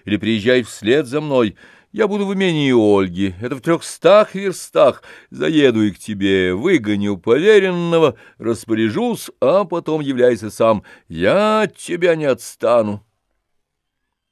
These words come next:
Обломов вздохнул. "Ах, жизнь!" — сказал он. "Что жизнь?" "Трогает, нет покоя. Лёг бы и заснул навсегда".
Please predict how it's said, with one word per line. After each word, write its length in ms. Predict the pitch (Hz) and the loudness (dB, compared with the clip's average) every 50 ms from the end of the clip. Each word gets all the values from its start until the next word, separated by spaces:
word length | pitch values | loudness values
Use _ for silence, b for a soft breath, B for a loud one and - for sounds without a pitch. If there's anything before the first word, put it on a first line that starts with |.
| _ _ _ _ _ _ | _ _ _ _ _ _
Обломов 460 | - 95 90 87 87 98 107 107 107 | -12 -12 -12 -6 -6 -4 -4 -4 -6
вздохнул. 540 | 101 104 104 107 107 - - 104 107 113 113 - _ B B B B B B B B | -8 -8 -8 -8 -8 -6 -4 -4 -4 -4 -6 -10 _ B B B B B B B B
"Ах, 380 | - 160 180 180 175 170 156 - - - - | 0 2 2 2 2 -2 -4 -8 -14 -16 -14
жизнь!" — 920 | - 107 117 147 170 190 196 190 185 185 185 165 156 156 170 175 175 175 170 - | -12 -6 0 0 0 0 0 -2 -4 -4 -6 -8 -10 -10 -8 -8 -8 -8 -12 -16
сказал 520 | - - - 165 165 151 147 160 165 160 | -20 -18 -12 -10 -10 -4 -2 -2 -2 -2
он. 120 | 151 135 b b b b b | -4 -8 b b b b b
"Что 340 | _ - - 95 95 110 135 | _ -14 -6 -2 0 0 0
жизнь?" 460 | 127 135 151 160 156 143 143 156 135 b b b b b b b b b _ _ | 0 -2 -4 -4 -4 -4 -8 -10 -10 b b b b b b b b b _ _
"Трогает, 1000 | _ 170 165 170 165 160 160 156 131 120 120 113 104 104 98 92 - - - b b b b b b b b | _ -2 0 4 6 6 6 4 4 2 2 2 2 -2 -4 -8 -10 -18 -20 b b b b b b b b
нет 340 | - 202 220 208 196 - - | -4 -2 0 0 0 -2 -6
покоя. 720 | - 135 139 131 - 120 123 127 123 120 113 107 110 110 b b b b b b b b | -4 -4 -4 -4 0 0 2 4 4 4 2 0 0 -4 b b b b b b b b
Лёг 460 | - 220 240 233 220 208 190 151 139 | -4 0 2 2 2 2 0 -2 -4
бы 220 | 131 135 131 113 104 - | -2 0 0 0 -2 -6
и 160 | - - 160 | -6 -4 -4
заснул 720 | 139 156 170 - - - - 180 202 202 196 185 170 127 - - _ | -2 -2 -2 -4 -4 -8 -6 -2 0 2 2 2 0 0 -4 -14 _
навсегда". 920 | - - 127 113 - - - 139 127 113 107 107 120 123 123 117 101 - | -10 -10 -10 -10 -10 -10 -10 -10 -10 -10 -6 0 4 4 6 6 4 0